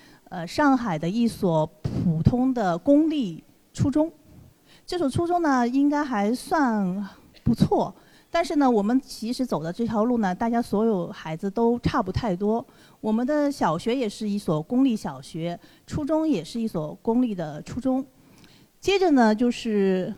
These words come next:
要讲一讲我们在上海都，这个孩子啊，呃，都做了些什么事情。第一个就是英语的学习。呃，虽然是讲过去，我，我还是说，因为大家都比较关注这个孩子英语学习是，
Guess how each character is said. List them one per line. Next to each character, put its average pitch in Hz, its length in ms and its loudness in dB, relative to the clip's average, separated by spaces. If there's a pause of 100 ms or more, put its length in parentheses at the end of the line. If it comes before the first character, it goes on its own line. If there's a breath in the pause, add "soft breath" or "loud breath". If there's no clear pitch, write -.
(180)
要 269 120 2
讲 185 240 0
一 208 60 0
讲 196 200 2
我 185 60 0
们 185 100 0
在 233 220 0
上 320 240 0
海 208 160 -2
都， 220 420 0
这 262 120 -8
个 220 60 -6
孩 151 300 -8
子 202 140 -2
啊， 175 120 0 (520 loud breath)
呃， 170 680 -6 (120)
都 254 120 -8
做 294 160 0
了 220 60 -2
些 247 120 -2
什 190 140 -6
么 165 80 -6
事 269 260 -8
情。 180 320 -16 (420)
第 330 280 -4
一 359 60 -8
个 240 260 0
就 220 140 -2
是 202 120 -4
英 269 220 -2
语 220 120 -4
的 151 120 -10
学 151 280 -10
习。 - 360 -14 (1040 soft breath)
呃， 160 200 -18
虽 - 180 -4
然 277 140 0
是 269 100 -8
讲 147 180 -10
过 220 200 -4
去， 190 400 -10
我， 170 160 -6 (180)
我 175 280 -10
还 208 160 -4
是 247 140 -4
说， 247 260 0 (100)
因 233 120 -6
为 226 80 -2
大 233 160 0
家 240 100 0
都 254 120 2
比 175 140 -6
较 185 180 -4
关 254 300 -2
注 226 200 -6
这 214 100 -8
个 202 80 -2
孩 165 300 -6
子 220 160 -6
英 277 220 -2
语 202 100 -4
学 170 240 -10
习 196 160 -8
是， 170 320 -10